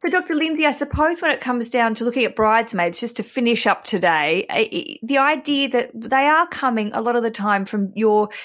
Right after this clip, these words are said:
different life experiences. You might have someone from college or university and a childhood friend, and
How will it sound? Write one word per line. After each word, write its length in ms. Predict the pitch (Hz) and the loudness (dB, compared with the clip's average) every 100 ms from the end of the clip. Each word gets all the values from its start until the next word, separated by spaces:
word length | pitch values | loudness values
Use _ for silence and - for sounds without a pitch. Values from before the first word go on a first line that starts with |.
| - | -8
different 320 | - 240 240 220 | -4 -2 -2 2
life 480 | 233 240 233 - - _ - | 2 2 0 -6 -18 _ -8
experiences. 760 | 202 - 208 165 151 - 170 | -6 -2 2 2 0 -4 -4
You 80 | 202 | 0
might 140 | 208 | 0
have 140 | 208 208 | 0 -2
someone 320 | 220 208 196 | 0 0 0
from 180 | - 190 | -4 -6
college 420 | - 220 220 190 | -2 2 2 0
or 40 | |
university 720 | 175 185 180 202 208 - 185 170 | -2 -2 -2 0 0 0 -2 -2
and 80 | 156 | -2
a 40 | |
childhood 560 | - 269 262 240 214 185 | 0 2 2 2 -2 -4
friend, 400 | - 190 175 180 | -2 0 0 -4
and 160 | 185 | -8